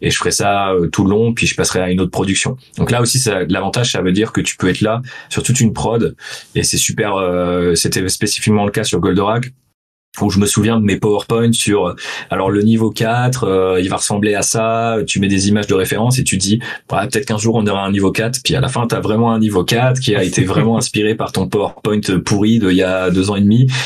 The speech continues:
Speaker 1: et, euh, enfin je dis pourri, mais, euh, voilà, il y a, il y a,
Speaker 2: Oui.
Speaker 1: il y a, on met, on met du cœur à l'ouvrage, hein, mais, euh,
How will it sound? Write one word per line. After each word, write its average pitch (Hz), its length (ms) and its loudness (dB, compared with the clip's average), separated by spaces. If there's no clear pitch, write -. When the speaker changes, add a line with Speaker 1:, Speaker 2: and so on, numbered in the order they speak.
Speaker 1:
et, 92 200 2
euh, 87 300 0
enfin 87 160 -4
je - 80 0
dis 87 100 0
pourri, 95 320 2
mais, 78 320 2
euh, 73 80 0
voilà, 98 300 0
il 90 60 4
y - 20 2
a, - 20 2
il 92 80 4
y 113 80 2
a, 107 60 2
Speaker 2:
Oui. 113 80 4
Speaker 1:
il 117 40 4
y 113 40 2
a, - 40 -2
on 113 120 4
met, 127 180 4
on 117 100 0
met 127 120 6
du 127 120 2
cœur 139 180 0
à 113 40 0
l'ouvrage, 127 380 2
hein, 113 80 2
mais, 95 200 2
euh, 92 140 2